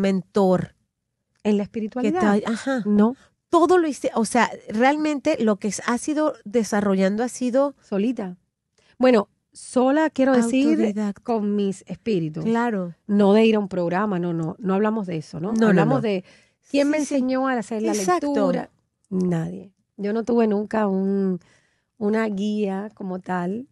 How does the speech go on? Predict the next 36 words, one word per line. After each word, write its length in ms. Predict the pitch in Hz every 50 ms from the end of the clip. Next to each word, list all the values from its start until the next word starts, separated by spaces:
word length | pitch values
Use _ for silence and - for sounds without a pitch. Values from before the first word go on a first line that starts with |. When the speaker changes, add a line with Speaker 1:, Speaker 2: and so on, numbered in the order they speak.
| _ -
Speaker 2:
de 180 | 196 185 185 185
que 120 | - 185
me 120 | 180 170
dijera, 320 | 170 180 175 185 170 170 165
"Mira, 340 | 190 214 214 196 175 175 170
lo-, 300 | 175 180 180 180 196 262 285 226 214
así 280 | - 190 165 - 254 254
se 140 | - 285 247
lee 220 | 240 226 233 233
los 120 | 214 202
Speaker 1:
¿Qué 60 | 190 202
es, 40 | 190
Speaker 2:
espíritus, 520 | _ - 262 262 247 392 415 214 202 208
Speaker 1:
qué 80 | - - - - _ _ -
Speaker 2:
así 140 | 220 240 370
Speaker 1:
es 80 | 370 294
lo 80 | 381
Speaker 2:
se 100 | 415 294
Speaker 1:
que 120 | 254 277 285
más 180 | 262 254 254 254 233
Speaker 2:
huelen". 140 | 214 240
Speaker 1:
quiere 260 | 247 254 269 262 262 247
saber 340 | - - 214 185 202 196 180
la 120 | 180 175
gente 540 | - - - 170 156 156 151 - 156 160 - _ _ _ _ _ _ _ _ _ _
cuando 280 | - 220 220 226 220 214
llegan 400 | 202 190 226 214 214 226 226 220
a 40 | 208
tu 160 | 185 - 170
consulta? 840 | 156 - - 156 160 147 - - 175 156 147 139 143 - 151 156 - _ _ _ _ _ _ _ _ _ _ _ _ _ _ _ _ _ _ _ _ _ _ _ _ _ _ _ _ _ _ _ _ _ _ -
Speaker 2:
Hay 140 | 190 190 196
mucha 240 | 208 208 - - 196
gente 400 | 185 190 180 - 180 180 185 185
de 120 | - 202 180
la 100 | 175 175
salud. 340 | - - 170 160 160 170